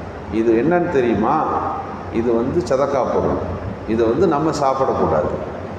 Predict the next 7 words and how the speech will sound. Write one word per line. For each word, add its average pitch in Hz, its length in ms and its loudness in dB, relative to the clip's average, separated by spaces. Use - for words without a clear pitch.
விளக்கத்தோடு 202 640 4
சொல்லுகிறார்கள். 170 800 2
விளக்கி 208 400 2
சொல்லி 180 420 4
அந்த 190 220 4
குழந்தையின் 185 600 4
மனதிலே, 165 420 4